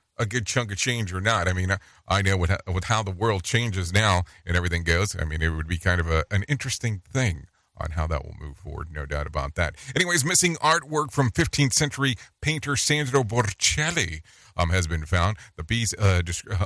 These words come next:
uh, depiction of the Virgin Mary and infant Christ was discovered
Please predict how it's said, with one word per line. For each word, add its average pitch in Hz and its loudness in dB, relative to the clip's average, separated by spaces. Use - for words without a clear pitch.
uh, 82 0
depiction 127 2
of 98 -4
the 98 0
Virgin 101 0
Mary 104 2
and 90 0
infant 101 0
Christ 110 0
was 95 -2
discovered 104 -4